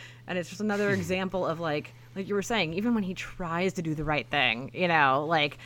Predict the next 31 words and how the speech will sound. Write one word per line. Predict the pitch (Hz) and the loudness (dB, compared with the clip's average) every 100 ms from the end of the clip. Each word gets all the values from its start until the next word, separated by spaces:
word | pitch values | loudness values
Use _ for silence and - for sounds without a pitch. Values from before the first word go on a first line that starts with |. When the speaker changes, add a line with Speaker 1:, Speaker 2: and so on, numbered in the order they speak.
| - - | -16 -2
Speaker 1:
because | 220 202 | 2 2
the | |
fact | 208 208 226 | 2 -2 -2
that | |
he | 190 | -6
didn't | 156 175 165 151 | -4 -4 -6 -8
finish | 175 160 | -8 -6
his | 170 147 | -4 -2
homework | 156 160 175 - | -4 -2 -2 -2
will | 156 | -6
become | 151 - 156 | -6 -6 -6
this | 156 | -8
precipitating | - 156 - 170 165 170 165 | -6 -6 -6 -8 -4 -4 -4
event | 165 135 143 156 - | -6 -4 -4 -4 -6
that | 151 | -6
prevents | - 151 160 - | -6 -4 -4 -6
him | 160 | -10
from | 156 139 | -10 -10
going | 135 156 156 | -8 -6 -6
back | 165 156 | -6 -6
to | |
school, | - - 175 165 160 160 156 | -8 -2 0 2 2 2 0
and | 151 147 | -2 -2
then | 151 147 143 | -2 -2 -4
everything | 139 151 147 147 | -6 -6 -8 -6
kinda | 151 143 | -6 -6
snowballs | - 151 143 147 | -8 -6 -6 -6
from | 156 143 | -6 -4
there. | 139 160 - - - - | -2 -4 -6 -18 -18 -8
But, | - 202 | -2 2
like, | 214 | 2